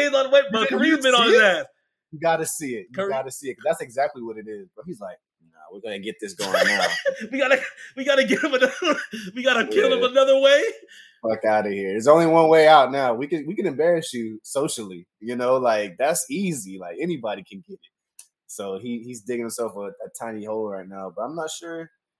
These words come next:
Speaker 2: It's still LeBron James. I'm not like, it's like you said, bro. I'm not, like, sitting here like, "I don't know about this nigga no more." It ain't, like, that deep, but, uh, it's definitely something where you're curious, like, "Who the fuck said to hit send on this? Like, why'd you do this? Is nothing going through anybody anymore? Is it just straight you?"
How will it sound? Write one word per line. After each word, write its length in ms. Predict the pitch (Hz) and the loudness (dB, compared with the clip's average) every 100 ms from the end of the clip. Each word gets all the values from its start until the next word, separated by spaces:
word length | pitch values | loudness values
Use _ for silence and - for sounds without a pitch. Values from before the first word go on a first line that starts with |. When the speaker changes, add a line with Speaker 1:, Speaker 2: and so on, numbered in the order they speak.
| - | -10
Speaker 2:
It's 100 | 180 | -6
still 280 | - 220 196 | 0 0 -2
LeBron 320 | 185 185 151 | -4 -4 -4
James. 220 | 180 151 | -6 -6
I'm 140 | 135 | -4
not 200 | 233 180 | -2 0
like, 260 | 127 101 90 _ _ _ _ | 0 -2 -4 _ _ _ _
it's 120 | 147 190 | -2 -2
like 140 | 175 | -2
you 80 | 127 | -4
said, 220 | 120 104 | -6 -6
bro. 140 | 95 117 | -4 -4
I'm 100 | 139 | -2
not, 180 | 120 107 | -2 -2
like, 200 | 104 98 | -4 -8
sitting 320 | - 120 107 | -10 -10 -8
here 200 | 110 95 | -10 -10
like, 220 | 90 85 - | -12 -14 -18
"I 60 | 165 | -16
don't 140 | 175 | -10
know 140 | 175 139 | -6 -6
about 220 | 98 101 | -6 -12
this 180 | 95 - | -12 -14
nigga 180 | 95 90 | -14 -16
no 140 | 87 | -16
more." 280 | 85 85 82 | -16 -16 -12
It 120 | 113 | -6
ain't, 220 | 139 127 - | -2 -4 -4
like, 200 | 110 95 | -6 -2
that 220 | 110 101 92 | -2 -2 -2
deep, 280 | 120 127 _ - | -4 -6 _ -6
but, 240 | 101 92 - _ _ _ _ - | -4 -4 -8 _ _ _ _ -4
uh, 240 | 98 92 | -2 -2
it's 160 | 110 107 | -6 -4
definitely 340 | 117 117 117 104 | -2 -2 -4 -6
something 420 | 113 104 107 98 | -6 -6 -8 -6
where 480 | 101 98 95 95 - _ _ _ _ - | -4 -2 -2 -4 -10 _ _ _ _ -12
you're 180 | 110 | -10
curious, 340 | - 123 117 107 | -4 -2 -2 -2
like, 180 | 98 98 | -4 -4
"Who 100 | 131 | -6
the 80 | 123 | -6
fuck 260 | 127 117 | -4 -4
said 360 | - 110 98 82 _ _ - | -2 -4 -4 -8 _ _ -16
to 160 | 104 - | -16 -12
hit 120 | - 90 | -8 -6
send 240 | 107 95 | -6 -8
on 140 | 82 82 | -12 -16
this? 300 | 76 - - | -16 -20 -18
Like, 100 | 82 82 | -20 -10
why'd 220 | 107 117 | -8 -6
you 60 | 117 | -6
do 160 | 107 90 | -6 -6
this? 220 | - - | -12 -12
Is 80 | 101 | -2
nothing 280 | 135 330 131 | 0 0 2
going 240 | 139 147 | 4 4
through 120 | 143 123 | 2 0
anybody 380 | 143 143 147 | 2 4 4
anymore? 320 | 151 156 156 147 | 2 -2 0 0
Is 140 | 117 | -2
it 80 | 107 | -6
just 140 | 107 - | -8 -6
straight 300 | - 127 113 | -4 -4 -4
you?" 220 | 143 | -6